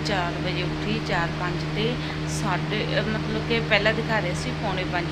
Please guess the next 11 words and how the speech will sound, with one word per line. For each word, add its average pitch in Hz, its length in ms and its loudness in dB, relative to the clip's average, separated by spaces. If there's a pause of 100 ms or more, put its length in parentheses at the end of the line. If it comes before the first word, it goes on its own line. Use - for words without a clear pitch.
(100)
ਟ੍ਰੇਨ, 165 260 0 (440)
ਜਦੋਂ 214 300 4
ਅਸੀਂ 226 240 0
ਦੇਖੀ 202 480 2 (360)
ਉਹ 214 120 2
ਦਿਖਾ 214 320 2
ਰਿਹਾ 170 160 0
ਸੀ 240 160 -2
ਸਾਢੇ 202 480 -2
ਚਾਰ 185 220 2
ਵਜੇ 180 200 0